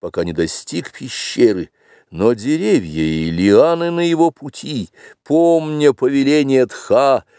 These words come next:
низко опускали свои ветви и метили его на бегу, проводя пальцами по его спине, бокам, лбу и подбородку.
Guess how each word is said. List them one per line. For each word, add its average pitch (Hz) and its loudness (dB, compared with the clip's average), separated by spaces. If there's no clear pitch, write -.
низко 120 0
опускали 95 -6
свои 87 -6
ветви 120 0
и 92 -4
метили 147 0
его 131 0
на 120 -4
бегу, 107 -6
проводя 80 -2
пальцами 107 -4
по 80 -12
его 71 -8
спине, 92 -2
бокам, 110 -2
лбу 80 -4
и 80 -14
подбородку. 76 -4